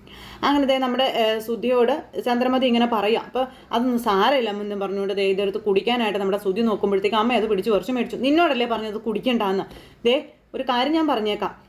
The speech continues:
ഇവൾ ഈ കാണിക്കുന്ന തോന്നിയാസമൊന്നും ഇവിടെ നടക്കുകയല്ലെന്നും" പറഞ്ഞുകൊണ്ട് ചന്ദ്രമതി അവിടെ കിടന്ന് ഇങ്ങനെ അതും ഇതൊക്കെ പറയുക. അപ്പോൾ അങ്ങനെ ആ ഒരു ഇതിൽ ഇവർ തമ്മിലിങ്ങനെ അങ്ങോട്ടും ഇങ്ങോട്ടും, ആ, ഈ ഒരു ചായയുടെ പേരും പറഞ്ഞുകൊണ്ട് പ്രശ്നവും കാര്യങ്ങളും ഒക്കെ ആയി. അപ്പോഴാണ് ദേ നമ്മുടെ ആ, സച്ചി ഇറങ്ങി വരുന്നത്. സച്ചി ഇറങ്ങി വന്നു കഴിഞ്ഞപ്പോൾ രേവതിയോട് ചായ ചോദിച്ചു.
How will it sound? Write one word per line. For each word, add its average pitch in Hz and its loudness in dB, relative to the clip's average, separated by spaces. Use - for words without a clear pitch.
ഇവൾ 233 2
ഈ 311 -2
കാണിക്കുന്ന 277 0
തോന്നിയാസമൊന്നും 262 0
ഇവിടെ 240 2
നടക്കുകയല്ലെന്നും" 233 0
പറഞ്ഞുകൊണ്ട് 214 -2
ചന്ദ്രമതി 269 -2
അവിടെ 220 2
കിടന്ന് 226 -4
ഇങ്ങനെ 226 0
അതും 220 -2
ഇതൊക്കെ 214 -2
പറയുക. 185 0
അപ്പോൾ 349 0
അങ്ങനെ 302 0
ആ 302 2
ഒരു 320 2
ഇതിൽ 269 0
ഇവർ 262 0
തമ്മിലിങ്ങനെ 254 0
അങ്ങോട്ടും 269 2
ഇങ്ങോട്ടും, 240 0
ആ, 226 2
ഈ 262 2
ഒരു 254 4
ചായയുടെ 254 0
പേരും 240 0
പറഞ്ഞുകൊണ്ട് 208 -2
പ്രശ്നവും 226 -4
കാര്യങ്ങളും 190 2
ഒക്കെ 180 -2
ആയി. 170 0
അപ്പോഴാണ് 269 2
ദേ 247 2
നമ്മുടെ 233 -2
ആ, 202 -4
സച്ചി 226 0
ഇറങ്ങി 208 0
വരുന്നത്. 175 -6
സച്ചി 233 0
ഇറങ്ങി 269 0
വന്നു 247 -4
കഴിഞ്ഞപ്പോൾ 220 -4
രേവതിയോട് 233 2
ചായ 294 2
ചോദിച്ചു. 180 -4